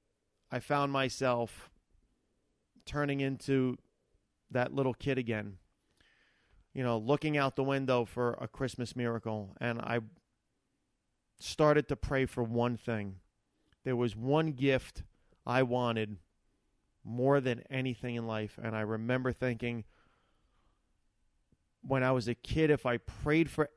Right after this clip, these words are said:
anything, you know, for any gift, toy, whatever it was, if there was any point in life I ever looked up and, and hoped to get something,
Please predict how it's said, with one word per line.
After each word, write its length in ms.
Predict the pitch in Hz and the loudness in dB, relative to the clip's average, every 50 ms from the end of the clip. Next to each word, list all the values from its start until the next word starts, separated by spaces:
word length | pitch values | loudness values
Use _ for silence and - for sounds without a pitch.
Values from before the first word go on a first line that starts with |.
| _ - | _ -2
anything, 560 | 151 156 151 143 127 - - 123 107 98 95 90 90 - _ _ _ _ _ _ _ _ _ _ _ _ _ _ _ _ _ _ _ _ _ _ _ _ _ _ - | 0 0 0 0 -2 -2 -4 -6 -8 -8 -8 -12 -18 -20 _ _ _ _ _ _ _ _ _ _ _ _ _ _ _ _ _ _ _ _ _ _ _ _ _ _ -10
you 100 | - 127 | -6 -4
know, 200 | 117 107 104 - _ | -4 -4 -4 -6 _
for 120 | - 120 - _ _ - | -6 -6 -6 _ _ -2
any 240 | 156 156 156 151 | 0 2 4 2
gift, 600 | 139 113 104 107 123 151 151 143 - - - - - - _ | 2 0 -4 0 4 6 6 6 4 0 -10 -20 -20 -20 _
toy, 400 | - - - - 143 147 147 143 | -10 -8 -4 2 4 4 6 6
whatever 460 | 135 127 131 131 139 147 139 127 143 | 4 4 4 6 6 6 6 6 4
it 100 | 135 - | 2 2
was, 360 | 139 135 127 120 113 107 95 107 | 2 4 4 6 6 4 2 -2
if 120 | 117 - | -4 -2
there 120 | - 127 | -2 0
was 180 | 131 127 120 - - - | 0 0 0 -2 -4 -2
any 300 | 165 170 175 185 185 156 | 0 2 2 2 2 0
point 480 | - - - - 156 151 156 151 147 | -2 -6 -6 -4 -2 -2 -2 -2 -4
in 80 | 147 139 | -4 -2
life 440 | 139 143 143 139 139 135 - - _ _ _ _ _ _ _ _ _ _ _ _ - | 0 2 2 2 2 0 -2 -6 _ _ _ _ _ _ _ _ _ _ _ _ -2
I 180 | 135 135 - - _ | 0 0 0 -2 _
ever 280 | - 175 170 160 185 180 | 2 4 6 6 6 4
looked 440 | 160 151 156 165 156 - - - 156 | 6 6 6 6 6 4 2 2 4
up 300 | 151 143 135 - - 127 | 4 4 4 2 0 -4
and, 220 | 127 123 123 123 - | -4 -4 -4 -6 -6
and 200 | 135 131 123 120 | -6 -6 -6 -6
hoped 720 | - 139 156 - 143 170 185 156 123 - - - - - - - _ _ _ _ _ _ _ _ _ _ _ _ _ | -8 -10 -10 -4 2 4 4 4 4 2 -4 -14 -16 -16 -18 -18 _ _ _ _ _ _ _ _ _ _ _ _ _
to 140 | - 135 120 | -8 -8 -8
get 360 | 113 110 131 147 147 - - | -2 2 2 4 4 2 -2
something, 600 | - - - 143 127 120 107 - 110 107 - - | -4 -4 -2 -2 -2 -2 -4 -6 -10 -10 -10 -12